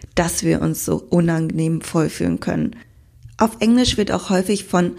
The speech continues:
hyperpalatable food sources gesprochen. Das bedeutet für uns eigentlich alles, was Junkfood ist und was zu extremem Übergewicht führen kann, ne? Kann.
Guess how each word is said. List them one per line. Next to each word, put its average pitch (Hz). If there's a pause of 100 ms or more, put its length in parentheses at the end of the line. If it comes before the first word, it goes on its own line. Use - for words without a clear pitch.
(340)
hyperpalatable 196
food 185
sources 151
gesprochen. 165 (420)
Das 175
bedeutet 170
für -
uns 233
eigentlich 170
alles, 165
was 160
Junkfood 185
ist 180 (340)
und 170
was -
zu 156 (200)
extremem 170
Übergewicht 165
führen -
kann, -
ne? 170 (500)
Kann. -